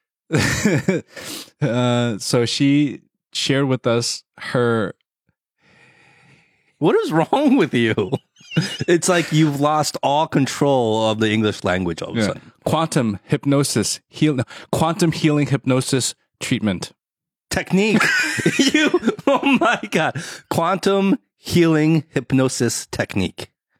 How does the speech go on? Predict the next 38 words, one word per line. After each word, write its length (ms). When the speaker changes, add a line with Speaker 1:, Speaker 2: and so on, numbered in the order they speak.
Speaker 2:
Q 540
H 400
H 440
T. 640
Speaker 1:
I'm 220
being, 160
Speaker 2:
I'm 180
just 140
gonna 160
do 100
this 100
intro 240
Speaker 1:
I'm 100
Speaker 2:
alone. 120
Speaker 1:
being, 100
Speaker 2:
I 80
don't 140
need 160
you, 60
Speaker 1:
I'm 120
Speaker 2:
okay? 180
Speaker 1:
being 100
very 280
authentic 640
right 200
now. 400
Speaker 2:
<laughs> 760
This 160
is 160
actually 380
what 160
happens 340
when 120
we 80
don't 200
edit 320
our 120
intros. 640